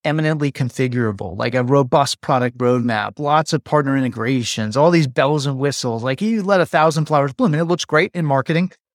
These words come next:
It even kinda sounds great early on where customers ask us questions, say, "Yeah, we could do that. In fact, let me show you that." And the customer's like, "Wow, this is amazing." Like, their just mind is blown about all the things we can do. But what we also know from the social science is that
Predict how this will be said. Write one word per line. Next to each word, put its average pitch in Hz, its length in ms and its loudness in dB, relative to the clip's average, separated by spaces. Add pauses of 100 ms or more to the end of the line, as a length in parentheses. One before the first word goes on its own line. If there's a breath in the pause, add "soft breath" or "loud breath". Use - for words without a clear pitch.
(140)
It 160 160 2
even 202 280 2
kinda 185 240 -2
sounds 170 360 -2
great 135 180 2
early 135 260 0
on 139 300 2
where 120 160 -2
customers 131 380 -2
ask 131 160 -4
us 131 100 -6
questions, 131 300 -6
say, 143 80 -4
"Yeah, 294 180 0
we 240 160 2
could 196 120 -2
do 143 100 0
that. 147 200 2
In 214 160 -4
fact, 208 160 0
let 208 120 0
me 202 60 2
show 208 220 2
you 165 200 2
that." 98 260 0 (280)
And 139 80 -8
the - 40 -4
customer's 156 240 -2
like, - 220 -20
"Wow, - 300 -10 (160)
this 160 120 -2
is 135 80 -4
amazing." 123 500 0
Like, 117 160 -4
their 160 140 2
just 135 220 -4
mind 135 340 2
is 123 80 -4
blown 135 340 -2
about 117 200 0
all 127 80 2
the 123 100 -2
things 123 160 -2
we 123 60 -2
can 151 80 0
do. 185 240 2 (560 loud breath)
But 165 100 4
what 175 120 2
we 196 140 2
also 240 320 2
know 131 560 2
from 160 180 -2
the 143 60 0
social 147 260 0
science 165 320 -2
is 139 100 -4
that 135 220 2